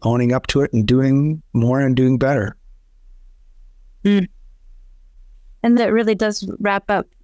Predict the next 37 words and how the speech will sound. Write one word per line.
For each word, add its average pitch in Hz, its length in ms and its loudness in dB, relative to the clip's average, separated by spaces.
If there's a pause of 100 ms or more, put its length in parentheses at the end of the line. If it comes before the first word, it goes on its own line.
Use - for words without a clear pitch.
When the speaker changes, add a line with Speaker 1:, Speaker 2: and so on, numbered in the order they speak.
(200)
Speaker 2:
you 208 100 0
know, 185 280 0
too, 180 400 0 (400)
kinda 185 340 -2 (300)
ties 208 320 -2
this 196 240 0
into 185 200 2
a 180 80 0
bow 196 340 0
of - 180 -4
customer 185 420 -2
service. 175 500 -2
It's 175 200 -4
relationships. 208 800 0 (920)
A 190 80 0
lot 190 180 0
of 185 100 -2
what 190 140 -2
we're 190 80 0
doing 190 320 2
are 175 120 0
trying 185 280 -2
to 175 60 0
establish 180 500 -2
relationships 185 840 -2
and, 190 200 0
yes, 180 420 -4
figure 202 240 0
out - 260 -2 (160)
value. 196 460 0
But 180 340 -4 (320)
Speaker 1:
Yeah. 123 220 -2
Speaker 2:
as 190 160 -2
you 196 140 0 (100)
said 196 220 -4
with 196 180 -2
your, 180 320 0